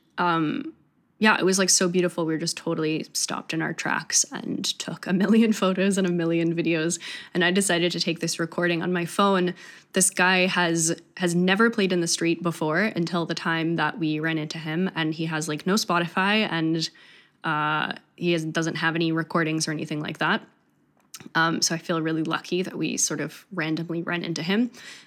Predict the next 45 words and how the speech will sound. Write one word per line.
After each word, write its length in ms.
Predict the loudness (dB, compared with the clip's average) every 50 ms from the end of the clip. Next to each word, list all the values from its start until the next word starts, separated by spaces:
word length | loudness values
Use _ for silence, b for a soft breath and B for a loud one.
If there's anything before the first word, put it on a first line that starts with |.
| B 0
And 140 | 2 4
I 80 | 4 4
decided 500 | 2 0 0 0 2 2 0 0 -2 -2
to 360 | -2 0 2 2 2 2 2 2
make 280 | 4 4 4 4 4
a 40 | 2
recording 540 | 2 0 0 0 0 0 0 2 0 0 0
myself 500 | 0 0 0 0 0 0 0 -2 -2 -2
on 100 | -2 -2
my 140 | 0 -2 -2
phone 360 | -2 -2 -2 -2 0 0 0
with 160 | 0 -2 -2
the 60 | -4 -4
voice 360 | 0 2 2 4 4 2 2
memos. 440 | 0 0 0 2 2 2 2 2 0
And 340 | 0 0 2 2 2 2 0
it's 200 | 0 -2 0 0
really 200 | 2 2 2 2
nice 240 | 4 4 2 2 2
because 320 | 0 0 0 0 0 2
not 140 | 0 2 2
only 180 | 0 0 0
do 100 | 0 2
you 80 | 0 0
hear 240 | 0 -2 -4 -4 -2
him 220 | -2 -2 -2 -2
playing, 440 | -2 -2 0 0 0 2 0 -2 -2
but 160 | -4 -4 -4
you 100 | -4 -4
also 320 | -4 -2 -2 -2 -2 -4 -4
hear 280 | -6 -6 -6 -6 -6
the 100 | -6 -6
background 800 | -4 -2 -2 -2 -2 -4 -6 -4 -4 -2 -2 -2 -2 -2 -4 -4 B B B B B B B B B
noise 560 | -2 -2 -2 -2 -2 0 0 0 -2 -2 -6 -6 -4
of, 560 | -4 -2 -2 -2 -2 -4 -4 -4 -6 -8 -14 -16 -10
uh, 640 | -6 -6 -4 -4 -4 -4 -4 -4 -6 -6 -8 -8 -10 -12 _ _ _ _ _ _ -8
uh, 160 | -6 -4 -4 -2
Las 200 | -2 -2 -4 -2
Palmas 420 | 0 0 0 0 0 0 -2 -2
in 100 | -2 -2
Gran 200 | -4 -4 -4 -4
Canaria 600 | -4 -4 -4 -2 -2 -2 -2 -4 -4 -6 -8 -10 -10 -8
in 320 | -4 -2 -2 0 -2 -2 -2
the 60 | 0
morning. 440 | 0 2 2 2 2 0 -2 -6